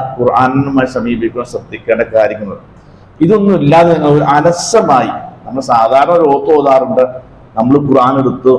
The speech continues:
അവിടെ ഓതി എന്ന്, അപ്പൊ അത് ഏതാ സൂറത്തുനിന്നോ ഒന്ന് കൃത്യമായി ഒരു ധാ-, ഇല്ലാതെ, ഇപ്പൊ എന്താ ഇത്രയും നമ്മൾ ഓ-, ഒരു പേജ് ഓതി, ആ ഓതിയിൽ എന്തായിരുന്നു ആശയം, ഇതൊന്നും അറിയാതെ നമ്മൾ ഖുർആൻ ഓതിയാണ് പോയി.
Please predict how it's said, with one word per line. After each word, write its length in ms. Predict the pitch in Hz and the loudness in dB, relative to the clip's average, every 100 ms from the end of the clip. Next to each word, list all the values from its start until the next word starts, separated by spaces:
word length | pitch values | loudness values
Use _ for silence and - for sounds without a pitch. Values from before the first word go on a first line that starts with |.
| 123 | 0
അവിടെ 180 | 131 127 117 | 0 2 2
ഓതി 300 | 127 139 156 160 - | 2 2 0 0 -2
എന്ന്, 200 | 120 120 - - - - | -4 -4 -8 -14 -20 -20
അപ്പൊ 100 | - 120 | -6 -2
അത് 80 | 127 117 | 0 2
ഏതാ 160 | 120 147 - | 2 0 0
സൂറത്തുനിന്നോ 680 | 123 127 131 - 131 131 120 104 - - - - - - | 0 2 2 -2 -2 0 0 -2 -12 -20 -20 -20 -16 -4
ഒന്ന് 120 | 147 151 | -2 0
കൃത്യമായി 520 | 143 147 185 170 151 151 | 0 0 0 2 2 2
ഒരു 60 | 147 | 2
ധാ-, 140 | 135 120 120 | 2 2 0
ഇല്ലാതെ, 480 | 123 120 123 120 123 123 | 0 2 2 2 2 0
ഇപ്പൊ 160 | - 123 | -2 -2
എന്താ 320 | 123 143 143 - 139 | 2 2 2 2 -2
ഇത്രയും 380 | 135 147 156 170 | -2 0 2 2
നമ്മൾ 140 | 156 147 131 | 2 2 2
ഓ-, 100 | 131 131 131 | 2 2 0
ഒരു 120 | 151 143 | 0 0
പേജ് 220 | 139 143 120 | 0 2 2
ഓതി, 200 | 117 113 113 | 0 -2 -2
ആ 40 | 123 120 | -2 0
ഓതിയിൽ 320 | 123 123 139 139 120 | 0 2 0 0 -2
എന്തായിരുന്നു 460 | 120 127 131 127 107 117 | 0 0 0 0 0 0
ആശയം, 440 | 120 - 127 120 - - - - - - 165 | -2 -4 -4 -4 -6 -20 -20 -20 -20 -6 0
ഇതൊന്നും 280 | 202 196 151 | 0 2 2
അറിയാതെ 540 | 131 135 139 143 147 165 - - - 143 | 2 2 2 2 2 0 -2 -8 -8 -4
നമ്മൾ 180 | 156 196 - - | 0 0 -2 -6
ഖുർആൻ 340 | 147 143 160 180 165 | -2 0 2 2 2
ഓതിയാണ് 380 | 156 170 190 180 180 | 4 4 4 2 2
പോയി. 260 | 139 127 | 0 0